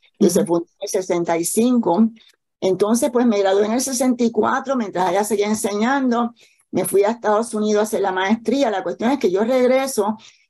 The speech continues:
Speaker 1: precisamente en el sesenta y seis, sesenta y siete, y al mirar ahora la fecha de muerte de doña María,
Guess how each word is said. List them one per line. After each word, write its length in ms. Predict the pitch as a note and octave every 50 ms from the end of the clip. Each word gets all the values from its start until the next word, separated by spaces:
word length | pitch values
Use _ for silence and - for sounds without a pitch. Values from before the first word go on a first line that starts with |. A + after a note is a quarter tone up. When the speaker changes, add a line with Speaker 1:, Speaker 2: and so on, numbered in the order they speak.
| _ _
Speaker 1:
precisamente 960 | - E3+ F3+ F#3 F3+ G3+ - A#3+ A#3 A#3+ B3+ C4+ C#4 B3+ A#3+ A3+ G#3 - - G3
en 100 | F#3+ F#3
el 160 | F#3 F3+ F#3
sesenta 500 | F3 E3+ F3 - - F3 E3+ F3 E3 E3+
y 60 | E3+
seis, 320 | E3+ - G#3 G3+ A3 A3 A3+
sesenta 320 | A3 A#3 A3+ A#3+ A#3+ A#3+
y 80 | B3 A#3+
siete, 500 | A#3+ - A#3+ G#3+ G3+ F3 F3 E3 E3 G3 A3 A3 G#3+ - _ _ - _ _ _ _ _ _ _ _ -
y 100 | G3+ G3+
al 160 | F#3 F#3+ G3
mirar 260 | G3 G3 F3+ F#3 A3
ahora 240 | C4 D4 D4 C#4+ C#4+
la 100 | C#4 C#4
fecha 760 | C4 - B3 B3+ C#4 A#3+ - - A3+ F3+ F3+ F3+ F3 F3+ - _ _ _ _ -
de 160 | - G3 F#3
muerte 420 | G3 G3 G3+ G#3 B3 C4 A#3 A3+ G#3
de 140 | F#3+ F#3+ F3
doña 300 | F3 F3+ F3 E3+ E3 E3+
María, 440 | F3 E3+ E3 G3 G#3+ F#3 D3+ C3+